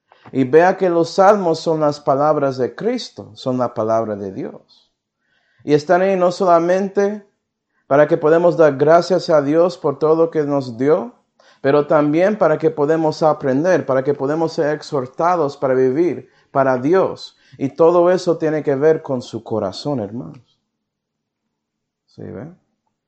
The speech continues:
Y es por eso que siempre recomiendo a cada cristiano que él lea al menos un salmo cada día,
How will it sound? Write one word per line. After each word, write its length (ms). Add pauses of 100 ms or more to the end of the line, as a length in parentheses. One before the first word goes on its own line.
(520)
Y 100
es 160
por 180
eso 300
que 120
siempre 420
recomiendo 800
a 100
cada 300
cristiano 580
que 160
él 140
lea 220
al 180
menos 480
un 280
salmo 800 (340)
cada 340
día, 400